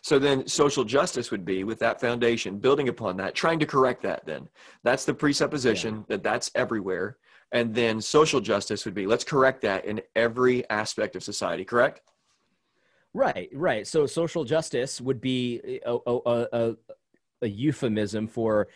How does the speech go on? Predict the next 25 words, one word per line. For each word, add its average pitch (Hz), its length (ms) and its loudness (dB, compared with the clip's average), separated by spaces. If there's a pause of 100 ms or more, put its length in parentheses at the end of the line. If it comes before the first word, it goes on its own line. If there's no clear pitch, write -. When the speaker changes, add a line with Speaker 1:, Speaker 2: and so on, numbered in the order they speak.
(220)
Speaker 2:
making 139 420 0
things 131 400 -2
even, 113 420 -2
you 104 100 -2
know, 107 100 0
ma-, 117 220 0
ma-, 120 400 -6 (140)
trying 139 360 -2
to, 127 260 -2 (260)
trying 147 160 0
to 143 80 0
distribute 127 560 -4
power 127 500 0 (300)
and 104 400 -2 (220)
pr-, 143 160 -6
and, 107 260 -2
and, 98 320 -10
and 92 180 -8
wealth 123 480 2
and 113 160 -6
income 107 760 -4
and 90 220 -8
privilege 120 540 0
and 113 120 -4
everything, 117 500 -2